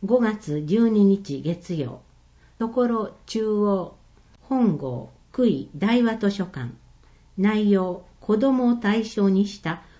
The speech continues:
本の展示と貸し出し。中央図書館。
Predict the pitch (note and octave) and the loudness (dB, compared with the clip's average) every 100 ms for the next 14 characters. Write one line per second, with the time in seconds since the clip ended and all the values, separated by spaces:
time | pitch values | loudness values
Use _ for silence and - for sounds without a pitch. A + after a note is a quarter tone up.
0 | _ C4+ C#4 A3+ D#3+ - E3 E3+ D3+ D3+ | _ -2 0 2 0 -2 -2 -2 -4 -6
1 | D3 - - D#3+ - C#3+ C#3+ - C3+ C3 | -6 -8 -12 -12 -8 -8 -10 -10 -10 -10
2 | _ _ _ _ _ _ _ - C4 C4 | _ _ _ _ _ _ _ -6 -2 0
3 | B3 A3+ A#3 G#3+ G3+ F#3 F3+ C3+ | 2 2 2 0 0 -2 -4 -8